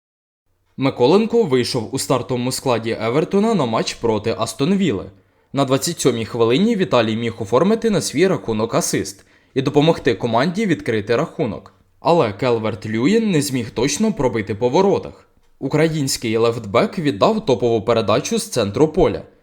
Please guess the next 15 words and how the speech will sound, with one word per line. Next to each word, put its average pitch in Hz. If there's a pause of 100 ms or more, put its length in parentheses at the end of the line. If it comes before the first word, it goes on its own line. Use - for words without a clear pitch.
(100)
яка 127
дісталась 120
Домініка, 123 (280)
але 127
той 196
пробив 170
повз 180
воріт 110
Мартінеса. 127 (400)
Форвард 143
подякував 117
українцю 123
за 147
такий 113
момент. 120